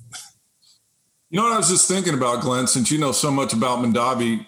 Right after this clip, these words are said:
when we went on that trip where I told you we stayed at, on the property and all that, my wife stumbled in, and not a lot of people carry it. It's not, it's not around a lot, but she literally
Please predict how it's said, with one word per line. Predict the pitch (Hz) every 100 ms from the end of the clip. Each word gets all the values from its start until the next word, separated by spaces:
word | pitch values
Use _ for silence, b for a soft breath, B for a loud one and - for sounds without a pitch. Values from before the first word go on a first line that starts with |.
| -
when | 135 143 151 147
we | 190
went | 190 170
on | 170 175
that | 156 120
trip | - 123 107 -
where | 123 120
I | 117
told | 139 127 120
you | 120
we | 117
stayed | - 135 120 120
at, | 110
on | 131 123
the |
property | 110 131 120 113 123
and | 131
all | 123 123
that, | 123 120
my | 120 120
wife | 120 156 160
stumbled | - 147 123 120 113
in, | 113 110 107 104 B B B -
and | 135
not | 143 180 233
a |
lot | 214 208
of | 196
people | 208 180 -
carry | - 156 160 170
it. | 147
It's | 113
not, | 147 143 151 147 -
it's | 127 -
not | 139 151
around | 143 139 147 151
a | 120
lot, | 113 110 107
but | 117
she | - 170 156
literally | 139 151 190 214 202 156 139 120 117